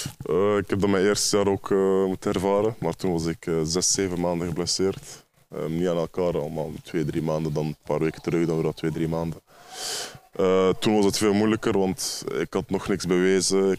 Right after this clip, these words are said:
was net bij Oostende gekomen. Eh, je zit inderdaad niet bij de ploeg. Eh, je speelt geen wedstrijden, dit en dat. Dan is de thuissituatie ook direct veel slechter, want toen moest ik naar school, nog naar school gaan, deed ik mijn best niet voor school,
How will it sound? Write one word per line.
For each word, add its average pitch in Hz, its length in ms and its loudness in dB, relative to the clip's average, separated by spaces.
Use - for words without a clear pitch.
was - 200 -4
net 87 120 -4
bij 85 100 -2
Oostende 95 440 0
gekomen. 92 580 -2
Eh, - 80 -4
je - 40 -6
zit 87 200 -4
inderdaad 92 420 0
niet 92 200 0
bij 87 100 2
de 80 100 -4
ploeg. - 540 -2
Eh, 87 60 -2
je 90 80 -4
speelt - 260 0
geen 92 140 0
wedstrijden, 90 680 0
dit 85 200 -2
en 87 100 -2
dat. 87 140 2
Dan 90 160 2
is 87 60 0
de 87 120 0
thuissituatie 98 720 -2
ook 87 240 -4
direct 92 280 -2
veel 87 140 -2
slechter, - 420 -4
want 90 140 0
toen 107 100 0
moest 90 140 -2
ik - 80 -8
naar 90 120 -2
school, 92 320 0
nog 87 220 -2
naar 85 120 -2
school 98 300 0
gaan, 90 220 0
deed 90 100 2
ik - 80 -4
mijn 87 120 -2
best 87 240 -2
niet 95 100 -2
voor 82 120 -4
school, 101 420 0